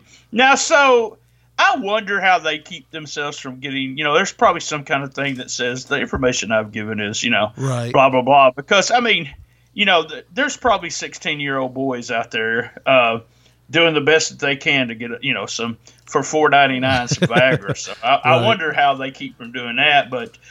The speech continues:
Speaker 1: yeah, that's the way. You don't ever have to have a doctor's. There's a bunch of companies doing this now. So, uh, I think it's,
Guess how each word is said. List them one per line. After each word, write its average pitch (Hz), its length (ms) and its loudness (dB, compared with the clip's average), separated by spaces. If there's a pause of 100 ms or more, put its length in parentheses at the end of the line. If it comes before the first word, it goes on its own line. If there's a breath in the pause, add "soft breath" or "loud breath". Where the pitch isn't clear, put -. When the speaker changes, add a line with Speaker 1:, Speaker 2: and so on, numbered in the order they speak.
(100)
Speaker 1:
yeah, 262 180 4
that's 262 240 4
the 247 60 -10
way. 233 220 -2
You 180 180 -8
don't 269 120 -6
ever 233 220 -4
have 214 220 -2
to 208 80 -8
have 196 100 -4
a 151 60 -10
doctor's. 151 480 -4 (260)
There's 294 240 0
a 240 60 0
bunch 185 340 -4
of 170 80 -14
companies 139 420 -8
doing 135 200 -6
this 127 240 -8
now. 123 240 2
So, 120 320 -2 (440 soft breath)
uh, 120 380 4
I 139 160 4
think 220 260 -2
it's, 175 280 -8